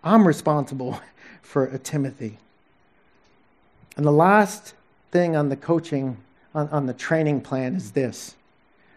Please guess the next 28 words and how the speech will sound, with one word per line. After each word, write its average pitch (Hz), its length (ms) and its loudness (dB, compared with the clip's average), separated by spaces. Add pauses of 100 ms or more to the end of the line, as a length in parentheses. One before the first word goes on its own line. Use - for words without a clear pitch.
(240)
Run 151 340 4
a 233 40 6
race 147 640 4 (400)
that 123 300 -6
matters. 113 720 -8 (2250)
In 190 220 8
Riverside, 226 600 8
California, 185 680 6
there 160 140 8
was 151 120 6
a 156 60 -2
cross-country 185 1000 2
race 135 500 4
where 160 180 6
a 156 80 8
hundred 240 500 6
and 185 120 6
twenty-three 196 920 6 (600)
of 151 140 2
the 151 120 6
hundred 214 340 6
and 196 100 4
twenty-eight 175 540 4
runners 139 840 0 (920)
took - 160 -4
a 127 60 0
wrong 127 340 2
turn. 110 360 -8